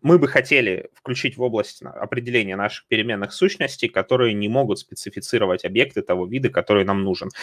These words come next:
Но это та самая проблема с рефлексивностью, которая возникает. То есть мы бы хотели, чтобы, а, такие, а, сущности у нас были, а, ну, чтобы формулы нормально работали,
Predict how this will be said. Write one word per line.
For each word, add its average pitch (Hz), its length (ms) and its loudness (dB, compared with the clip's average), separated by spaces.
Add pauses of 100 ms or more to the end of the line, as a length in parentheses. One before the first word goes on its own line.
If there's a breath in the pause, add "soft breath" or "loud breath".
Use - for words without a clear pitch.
(140 loud breath)
Но 147 120 6
это 175 140 4
та 135 160 4
самая 117 360 4
проблема 107 460 4
с 95 400 4
рефлексивностью, 117 800 -2 (800)
которая 101 340 4
возникает. 98 580 0
То - 80 -2
есть - 220 -6 (220 loud breath)
мы 139 120 6
бы 147 120 6
хотели, 131 400 4
чтобы, 95 420 0 (380 loud breath)
а, 95 480 2 (420)
такие, 123 500 2 (1500 soft breath)
а, 104 160 6
сущности 127 480 -2
у 110 60 0
нас 98 180 0
были, 107 400 -4 (280 loud breath)
а, 117 200 6
ну, 131 100 4
чтобы 101 280 0
формулы 98 360 2
нормально 95 420 0
работали, 92 500 -2